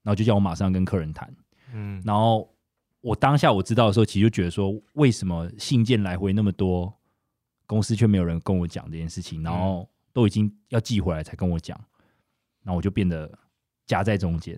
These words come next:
Speaker 2: 那怎么办？
Speaker 1: 然后
Speaker 2: 客人有喷你吗？
Speaker 1: 有啊，客人就爆喷我啊，他就说：“为什么你前面信件就一直答应我们说可以，可以，可以，然后现在突然说不行？”那我就，你知道，就是这种，这种时候就夹在中间，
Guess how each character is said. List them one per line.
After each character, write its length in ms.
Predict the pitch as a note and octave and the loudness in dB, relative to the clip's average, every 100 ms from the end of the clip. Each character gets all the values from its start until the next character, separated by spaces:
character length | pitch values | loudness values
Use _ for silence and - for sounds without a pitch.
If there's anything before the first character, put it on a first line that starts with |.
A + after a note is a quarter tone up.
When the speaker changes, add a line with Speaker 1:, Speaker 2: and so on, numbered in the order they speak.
| A2 | -12
Speaker 2:
那 80 | - | -6
怎 80 | G2 | -4
么 80 | |
办？ 120 | F#2+ G#2 | -4 -6
Speaker 1:
然 60 | |
后 60 | G2+ | -8
Speaker 2:
客 120 | - | -6
人 100 | G#2+ | -4
有 40 | |
喷 260 | F#2+ - G2+ | -2 -4 -4
你 160 | G2+ F2+ | -10 -12
吗？ 200 | F#2+ A2 | -16 -4
Speaker 1:
有 120 | A#2 | 2
啊， 80 | G#2 | 4
客 140 | - C#3+ | 6 6
人 80 | |
就 60 | A#2 | 4
爆 180 | A#2+ G#2+ | 4 2
喷 240 | G2+ G2 | 2 0
我 180 | F#2 D2+ | -2 -4
啊， 80 | - | -4
他 60 | G2+ | 0
就 60 | |
说 240 | A2+ B2 A2 | 2 4 4
：“为 100 | B2+ | 4
什 80 | A#2+ | 2
么 80 | F#2 | -2
你 180 | E2+ E2+ | -4 -6
前 180 | - | -2
面 80 | G#2 | 0
信 220 | G#2+ A2+ | 0 0
件 160 | G#2 G2 | 0 0
就 60 | A2 | -2
一 80 | |
直 80 | G2 | -4
答 180 | F2+ F#2 | -4 -2
应 80 | G2 | -2
我 60 | |
们 120 | F2 D#2+ | -2 -6
说 160 | F#2 | -8
可 180 | F2 F2+ | -6 -6
以， 100 | E2+ | -6
可 140 | - | -6
以， 80 | F2 | -8
可 140 | D#2+ E2 | -6 -8
以， 140 | E2+ | -8
然 120 | F#2 E2 | -8 -4
后 240 | F#2 F2 | -4 -4
现 160 | - F#2+ | -2 -2
在 80 | |
突 140 | F2 E2+ | -2 -6
然 100 | D#2+ | -8
说 140 | F2+ | -8
不 160 | E2 F2 | -6 -8
行？” 260 | - - C3 _ _ _ _ - - - - - - | -8 -14 -16 _ _ _ _ -20 -20 -20 -20 -14 -4
那 120 | G#2+ | -2
我 140 | F#2+ | 0
就， 220 | F2+ A#2 - _ - - - - - - - | 0 -2 -4 _ -20 -20 -20 -20 -20 -20 -10
你 120 | A2 | -2
知 60 | A2 | 4
道， 160 | C#3 B2 | 4 4
就 180 | C#3+ | 4
是 60 | F3+ | 4
这 80 | G3 | 4
种， 140 | D#3+ | 4
这 240 | A2 - G3 | 2 2 4
种 100 | D3 | 4
时 140 | - | 4
候 80 | A#2+ | 4
就 100 | C3 | 4
夹 300 | B2+ A2 G#2+ | 2 -2 0
在 120 | B2 | -2
中 220 | A2+ G#2+ | 0 -2
间， 160 | G#2 | -2